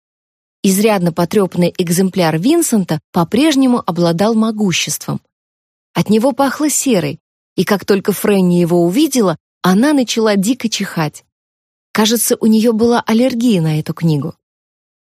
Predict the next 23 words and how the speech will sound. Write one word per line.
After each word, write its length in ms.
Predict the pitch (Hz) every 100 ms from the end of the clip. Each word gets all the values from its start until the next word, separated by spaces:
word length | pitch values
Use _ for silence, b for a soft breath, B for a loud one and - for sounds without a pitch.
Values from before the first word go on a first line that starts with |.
| _ _ _ -
Маг 360 | 214 247 202
был 160 | 190 190
настолько 540 | 190 - 240 214 185
горячим, 640 | 165 175 226 302 - 170 - -
что 280 | - - 185
она 240 | 214 285
обожгла 420 | 214 180 180 220
себе 320 | 220 254 220 262
пальцы, 460 | - 254 175 -
когда 320 | 170 165 170
вытаскивала 680 | 165 170 294 320 - 220 185
его 300 | 180 180 202
из 160 | 185 -
тайника 440 | 185 180 175 247
под 160 | - -
кроватью. 640 | 214 233 220 151 - - _ _ _ _ _ _
Такие 340 | - 190 233 196
книги 480 | 208 330 269 185 - _ -
не 100 | 269
появляются 680 | 330 339 302 196 170 - 185
у 40 |
человека 500 | - 190 180 175 175
случайно. 720 | - 190 180 180 165 160